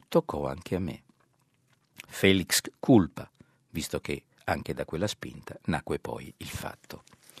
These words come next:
"La differenza è che allora", scrive Antonio Padellaro, pur nella fregola di farsi ben volere dal sultano, quel gruppo dirigente agiva con un minimo di timore e di rispetto verso un elettorato di sinistra che non poteva certo mandar giù l'inciucio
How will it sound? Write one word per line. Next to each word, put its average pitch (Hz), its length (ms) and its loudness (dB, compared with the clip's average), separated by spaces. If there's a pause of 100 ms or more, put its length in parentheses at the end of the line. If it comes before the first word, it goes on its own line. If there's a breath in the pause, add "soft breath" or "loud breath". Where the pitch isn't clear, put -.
(540 loud breath)
"La 101 120 6
differenza 143 580 12
è 123 80 12
che - 140 6
allora", 110 560 10 (420)
scrive 78 680 -4 (160)
Antonio 76 400 -4
Padellaro, 73 760 -6 (100)
pur 123 200 10
nella 78 260 2
fregola 82 460 0
di 69 120 -10
farsi - 320 -6
ben 69 180 -10
volere 73 320 -8
dal 71 160 -10
sultano, 71 800 -8 (800 loud breath)
quel 104 200 0
gruppo 151 300 10
dirigente 131 540 8
agiva 123 340 8
con - 200 4
un 104 120 8
minimo 107 360 10
di 95 120 4
timore 92 540 6 (400 loud breath)
e - 120 -6
di 82 100 -4
rispetto 95 480 6
verso 82 260 0
un 78 80 -2
elettorato 80 540 -2
di 76 100 -6
sinistra 104 500 0
che - 120 -4
non 78 100 -2
poteva 82 300 -6
certo 92 320 2
mandar 76 340 -2
giù 92 160 0
l'inciucio 82 600 2